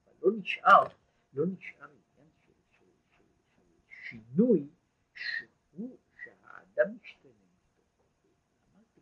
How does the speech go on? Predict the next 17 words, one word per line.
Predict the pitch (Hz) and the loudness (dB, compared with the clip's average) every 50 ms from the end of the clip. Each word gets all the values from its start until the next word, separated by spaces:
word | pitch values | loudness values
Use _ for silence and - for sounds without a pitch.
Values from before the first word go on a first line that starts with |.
| _ _ | _ _
כבר | _ - _ _ | _ -20 _ _
שזה | - - _ _ 156 160 | -20 -20 _ _ _ -20
מעורר | 175 180 - - - - - _ - 349 427 208 - 285 - | -20 -20 -20 -20 -20 -20 -20 _ -12 -12 -10 -10 -12 -14 -18
לכאורה | - _ _ _ _ _ 147 160 147 123 _ _ _ _ _ _ _ _ _ - | -20 _ _ _ _ _ _ -20 -20 -20 _ _ _ _ _ _ _ _ _ -20
המון | 175 196 208 269 330 359 _ | -20 -20 -20 -20 -20 _ _
שאלות. | - - - 403 - - - - - - 370 - - - _ _ _ _ _ _ _ _ _ _ _ _ _ _ _ _ _ _ _ _ _ _ _ _ _ _ _ _ _ _ _ _ _ _ _ _ _ _ | -8 -4 -4 -2 -2 -2 -2 -4 -2 -2 -2 -2 -2 -6 _ _ _ _ _ _ _ _ _ _ _ _ _ _ _ _ _ _ _ _ _ _ _ _ _ _ _ _ _ _ _ _ _ _ _ _ _ _
האם | - - - - 190 185 | -20 -20 -20 -16 -8 -4
באמת | 196 151 120 104 _ _ _ | -4 -4 -6 -8 _ _ _
הייתה | 139 _ _ _ _ _ _ 95 | _ _ _ _ _ _ _ _
לי | _ _ _ _ _ _ | _ _ _ _ _ _
איזושהי | _ _ - 123 _ _ _ _ _ _ _ | _ _ -20 -20 _ _ _ _ _ _ _
חוויה? | _ _ 87 78 _ _ _ _ _ _ _ _ _ _ _ _ _ _ _ _ _ _ _ _ _ _ _ _ _ _ _ _ _ _ | _ _ _ _ _ _ _ _ _ _ _ _ _ _ _ _ _ _ _ _ _ _ _ _ _ _ _ _ _ _ _ _ _ _
האם | _ _ _ _ 139 143 | _ _ _ _ _ 0
באמת | 165 160 120 101 - - - | 2 2 2 0 -8 -20 -20
הייתה | 131 - _ _ 85 | -20 -20 _ _ _
לי | 92 _ _ - | _ _ _ -20
איזו | - - 120 | -20 -20 -20